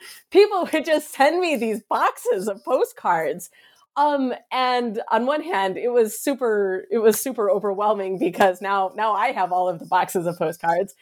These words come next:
<clears throat> What do I do with them? Um, but on the other hand, it was amazing to see just how incredibly varied postcards could be. That we, that, um, I had family postcards that had been sent,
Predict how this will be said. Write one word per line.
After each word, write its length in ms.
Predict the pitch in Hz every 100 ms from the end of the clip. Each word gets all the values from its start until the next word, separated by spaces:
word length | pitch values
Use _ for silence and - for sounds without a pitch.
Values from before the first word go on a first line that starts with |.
| - _ _ _
<clears throat> 80 | 302 330 320 240
What 180 | 226 277
do 100 | 269
I 160 | 240 339
do 180 | 247 190
with 220 | 180 180
them? 300 | 190 214 277 -
Um, 420 | 190 185 185 180 190
but 160 | 294 -
on 160 | 277
the 100 | 294
other 220 | - 494 302
hand, 260 | 208 185 -
it 160 | 254
was 320 | 240 262 240 -
amazing 800 | 220 214 220 311 320 240 190 185
to 180 | - 190
see 560 | - - 196 190 185 - _ _ _ _ -
just 360 | 262 285 285
how 260 | - 240 233
incredibly 720 | 208 202 - 233 233 202 196
varied 720 | 165 151 185 202 175 151 147 _
postcards 560 | - 185 - 185 175 -
could 200 | 180 -
be. 220 | 170 -
That 240 | 175 175
we, 240 | 190 220 - -
that, 300 | 190 175 170
um, 260 | 180 170 170 175
I 60 |
had 200 | 175 185
family 320 | 208 262 262
postcards 640 | 247 220 214 - 208 208 -
that 160 | 196
had 160 | 185 175
been 160 | 180
sent, 380 | 175 - 190 185